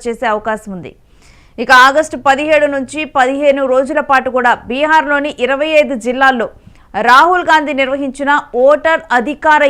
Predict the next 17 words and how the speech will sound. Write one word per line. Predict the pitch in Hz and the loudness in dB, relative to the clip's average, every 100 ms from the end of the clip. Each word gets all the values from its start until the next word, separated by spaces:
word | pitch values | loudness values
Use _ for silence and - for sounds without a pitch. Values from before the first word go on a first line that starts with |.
| 254 | 4
యాత్ర | 240 247 262 226 | 2 0 -4 -4
విజయవంతం | 214 269 262 240 247 233 | -2 0 0 -4 -6 0
కావడంతో | 220 220 226 269 320 - - - - | 0 0 -4 -4 -4 -8 -20 -12 2
పార్టీ | 262 330 - 359 302 | 4 4 0 -6 -2
నేతల్లో, | 277 277 294 277 302 | -2 0 -2 0 -2
శ్రేణుల్లో | 285 262 269 262 285 226 | 0 -2 0 0 0 -2
ఉత్సాహం | 226 311 294 294 247 | -4 -2 -2 0 2
రావడంతో | 233 247 240 233 - - 202 | 0 -2 -6 -6 -6 -10 -8
బీహార్లో | 285 330 330 320 311 311 | -4 2 2 4 -2 0
పోగొట్టుకున్న | 269 269 285 285 262 262 | 0 2 -2 -2 -4 -4
పూర్వ | 254 262 320 294 | -4 -2 2 2
వైభవం | 262 240 262 240 - - | 0 -2 -2 -4 -6 -6
పునఃప్రతిష్ఠించాలనే | 277 330 320 302 294 - 294 254 294 262 254 254 214 226 | -4 -4 -4 -6 -6 -12 -10 -8 -4 -4 -4 -6 0 0
ఆలోచనలో | 277 285 294 254 240 - - - _ 294 | 2 -2 -2 -4 -4 -6 -16 -20 _ 0
కాంగ్రెస్ | 285 320 339 339 | 0 0 -4 -2
పార్టీ | 302 277 277 240 | -2 -2 0 -2
అధిష్టానం | 254 - 262 247 262 | -2 -6 -4 -4 -4